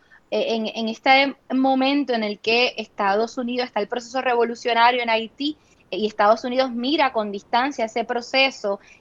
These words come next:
eh, y empieza a desarrollarse un imaginario, eh, más allá de, eh, racista o antinegro, antihaitiano. Entonces, ¿verdad? A mí me gustaría también preguntarte cómo tú, cómo, cómo tú verías que se manifiesta ese hai-,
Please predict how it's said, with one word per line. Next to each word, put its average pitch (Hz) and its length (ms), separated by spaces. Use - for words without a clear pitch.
eh, 202 100
y 262 80
empieza 262 400
a 302 60
desarrollarse 285 680
un 254 80
imaginario, 262 920
eh, 208 200
más 240 400
allá 285 400
de, 247 400
eh, 214 280
racista 233 720
o 226 80
antinegro, 220 840
antihaitiano. 208 1120
Entonces, 240 400
¿verdad? 269 280
A 269 60
mí 254 80
me 262 100
gustaría 330 400
también 320 280
preguntarte 269 1000
cómo 196 380
tú, 277 720
cómo, 277 240
cómo 330 260
tú 339 140
verías 311 480
que 233 100
se 220 160
manifiesta 220 720
ese 254 300
hai-, 254 220